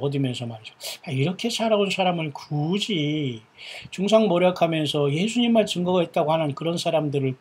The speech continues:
굳이 골라가지고 덤벼봤자 아무 소용없어요. 본인이 넘어지고 본인이 하나님으로부터 책만 받고 심판받는 일이 어디 감히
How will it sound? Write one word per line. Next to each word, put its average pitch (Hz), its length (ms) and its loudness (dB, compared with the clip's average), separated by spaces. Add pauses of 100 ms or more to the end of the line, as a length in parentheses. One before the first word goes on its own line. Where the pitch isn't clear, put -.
(180)
굳이 214 280 -8
골라가지고 190 640 -2
덤벼봤자 160 680 0
아무 185 180 2
소용없어요. 151 880 -2
본인이 175 340 0
넘어지고 139 520 0
본인이 151 460 -2 (360)
하나님으로부터 190 760 0
책만 226 380 0
받고 156 200 2
심판받는 180 680 0
일이 131 180 -2
어디 139 220 -2
감히 151 440 2